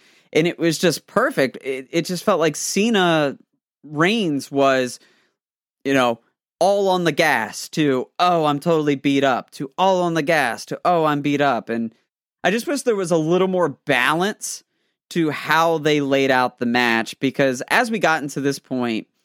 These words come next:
we, we did see some back and forth as, as who was taking control of the match. And we saw some pretty cool spots. We saw some Superman punches with misses,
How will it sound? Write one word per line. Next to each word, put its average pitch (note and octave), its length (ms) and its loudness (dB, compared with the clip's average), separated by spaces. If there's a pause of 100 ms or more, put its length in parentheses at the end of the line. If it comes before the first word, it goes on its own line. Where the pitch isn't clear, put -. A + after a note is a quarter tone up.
(500)
we, D#3 360 0
we E3+ 140 -2
did G3+ 280 0
see F3 280 0
some G3+ 280 0
back F3 200 0
and E3 120 -2
forth D3+ 260 0
as, C3+ 260 -2
as C#3 180 -2
who F#3 240 0
was E3 160 -4
taking D3+ 340 -2
control C3+ 440 0
of A#2+ 140 -6
the A#2 80 -4
match. A2+ 540 2 (260)
And F3 80 -2
we A3 80 2
saw C4+ 200 0
some C4+ 180 -4
pretty A#3 220 -2
cool G3+ 180 -2
spots. D3+ 500 0
We D#3 100 -2
saw D#3+ 340 0
some C#3 460 -4 (340)
Superman G3 640 0
punches E3+ 680 0
with C3+ 180 -6
misses, D#3+ 920 0